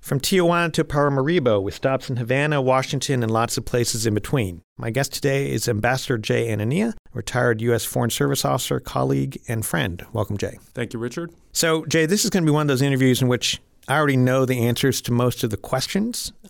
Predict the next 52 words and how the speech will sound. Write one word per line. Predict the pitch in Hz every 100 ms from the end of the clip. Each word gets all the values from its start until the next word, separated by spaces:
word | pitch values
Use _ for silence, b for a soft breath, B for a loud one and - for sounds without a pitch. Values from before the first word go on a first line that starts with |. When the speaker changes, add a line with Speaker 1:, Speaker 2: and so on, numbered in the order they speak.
| -
Speaker 1:
I'm | 120
going | 113 113
to | 110
ask, | 113 131 180 - -
a | - - - - _
little | 123
bit | 120 120
like | 117
a | 113
prosecutor | - 120 - - 139 143 135
or, | 120
you | 110
know, | 113
a | 104
detective. | 110 156 113 165 -
Speaker 2:
<laughs> | -
Speaker 1:
Uh, | 127
we've | 127 139
known | 143 139
each | 123
other | 135 135
a |
while, | 117 113 147
I | 151
think | - 117 -
coming | - 120 113
up | -
on | 117
twenty | - 123 113
years, | 113 175 214 - - - 117
um, | 104 104
overlapping | 110 113 113 113 117 117 -
at | 104
the | 110
embassy | 110 110 -
in | 101
Berlin. | 98 107 123 190 208 B B B B B
Uh, | 139
our | 107 90
kids | - 113 -
kinda | 113
grew | 110 113
up | 117 -
together | - 117 117
for | -
a | 117
while, | 107 117 151
so | - 123 120 -
I | 104
think | - 123
our | 104
listeners | 104 - 101 95 -